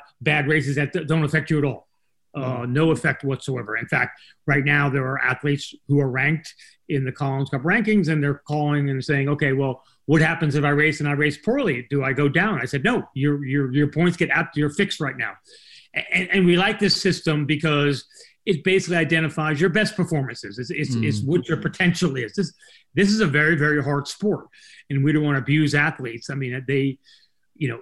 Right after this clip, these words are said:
Speaker 1: even athletes now trying to qualify for Kona are, are often have to do way too much, uh, if they have a bad race, and they have to do another one again and again and again. Yeah. Uh,
Speaker 3: Just, just with going back to the end of the year prize payment. So,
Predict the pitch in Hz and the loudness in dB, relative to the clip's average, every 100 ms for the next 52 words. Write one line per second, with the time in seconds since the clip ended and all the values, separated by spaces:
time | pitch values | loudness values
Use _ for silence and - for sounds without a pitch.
0 | - 156 147 156 147 135 147 160 147 147 | -4 0 2 0 -2 -4 -2 -2 -2 0
1 | 156 151 151 147 139 147 139 - 143 127 | 0 0 0 0 0 0 -2 -2 -4 -4
2 | 139 147 196 127 - 120 120 123 127 208 | -4 0 2 0 -4 -8 -8 -8 -12 -16
3 | - _ _ _ 139 127 - 135 139 147 | -20 _ _ _ -12 -12 -6 -4 -2 0
4 | 139 139 - - 131 - 110 139 127 117 | -2 -4 -8 -6 -6 -4 -4 0 0 2
5 | 156 196 202 160 123 104 - - - - | 4 4 2 0 -2 -6 -10 -10 -12 -16
6 | - _ - 120 120 117 113 113 110 139 | -20 _ -10 -8 -6 -8 -6 -6 -6 -6
7 | 117 117 117 123 117 139 139 190 180 131 | -6 -4 -2 -2 0 0 4 4 2 -2
8 | 127 143 143 147 156 156 160 156 175 139 | -4 0 2 2 4 2 2 2 2 0
9 | 127 135 156 143 131 147 151 - _ 135 | -2 -2 -2 -2 -2 -2 -4 -6 _ -6
10 | 151 - _ _ _ _ - - - - | -6 -8 _ _ _ _ -20 -20 -20 -18
11 | 110 110 - - 330 - 415 - 226 175 | -18 -18 -20 -4 -2 2 2 2 0 2
12 | 208 190 - - 170 147 151 269 156 143 | 4 4 2 0 0 2 2 2 2 2
13 | 135 143 139 - - 143 - - 123 113 | 4 4 4 2 0 0 0 0 0 -2
14 | 160 - 180 | -4 0 0